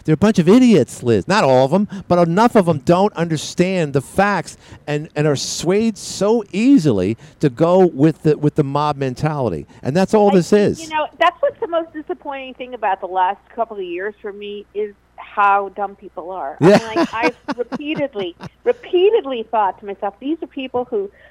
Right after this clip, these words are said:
Speaker 2: write checks for their mortgages.
Speaker 1: Right.
Speaker 2: They ba-, I think they balance their own checks.
Speaker 1: Yeah,
Speaker 2: You know,
Speaker 1: right,
Speaker 2: they
Speaker 1: right.
Speaker 2: make decisions for their child's health. If your child falls from a tree,
Speaker 1: Right.
Speaker 2: should I take them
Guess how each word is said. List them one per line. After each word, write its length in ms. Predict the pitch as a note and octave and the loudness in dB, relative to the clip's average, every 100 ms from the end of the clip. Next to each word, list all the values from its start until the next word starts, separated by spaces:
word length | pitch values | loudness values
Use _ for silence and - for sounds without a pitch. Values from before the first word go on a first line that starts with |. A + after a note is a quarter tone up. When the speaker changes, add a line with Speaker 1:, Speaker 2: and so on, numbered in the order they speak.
| _ - | _ -20
Speaker 2:
write 360 | E3+ G#3+ B3 - | -2 0 0 -4
checks 340 | - A3+ A3+ - | -2 0 0 -8
for 60 | G#3+ | -8
their 160 | G#3 G3 | -6 -2
mortgages. 440 | F#3+ G3 G3+ - B2+ | -2 -2 -4 0 2
Speaker 1:
Right. 240 | B2+ - | 2 -2
Speaker 2:
They 80 | G3 | -4
ba-, 240 | - G#3+ | 2 2
I 140 | A3+ F#3 - - | 2 -2 -4 -4
think 220 | B3+ - | -4 -2
they 120 | G#3+ | -2
balance 340 | G3 G3 A#3+ - | 0 -2 -4 -10
their 140 | G3 | -10
own 160 | F#3+ F#3+ - | -10 -14 -8
checks. 220 | G3+ C#3 | -8 0
Speaker 1:
Yeah, 280 | E3+ F3 A2 | 2 2 -2
Speaker 2:
You 140 | - G#3+ | -10 -8
know, 120 | G3 | 0
Speaker 1:
right, 220 | E3+ A2+ - | 0 0 -4
Speaker 2:
they 40 | C3 | 0
Speaker 1:
right. 220 | B2+ F#2 | 0 0
Speaker 2:
make 240 | B3 C#4+ | -6 -8
decisions 580 | C#4 C4 C4 C4 C#4 C4 - | -14 -16 -16 -10 -10 -10 -6
for 140 | B3 | -4
their 160 | G#3+ G3 | -4 -6
child's 500 | - - A3 A3 G#3+ - | -8 -2 0 0 -6 -6
health. 340 | A3 B3 - | -4 -4 -6
If 60 | G#3+ | -18
your 100 | - - - | -20 -16 -4
child 240 | G#3+ A3 - - | -4 -4 -10 -8
falls 280 | G#3+ G#3+ | -6 -8
from 140 | G#3 A3+ | -12 -18
a 60 | |
tree, 400 | A3 - B3 D#4 C#3+ | -18 -8 -8 -6 -2
Speaker 1:
Right. 260 | C#3 C3 | -2 -2
Speaker 2:
should 120 | G#3 | -6
I 80 | E3+ - | -16 -12
take 180 | - - | -12 -12
them 100 | A#3+ | -20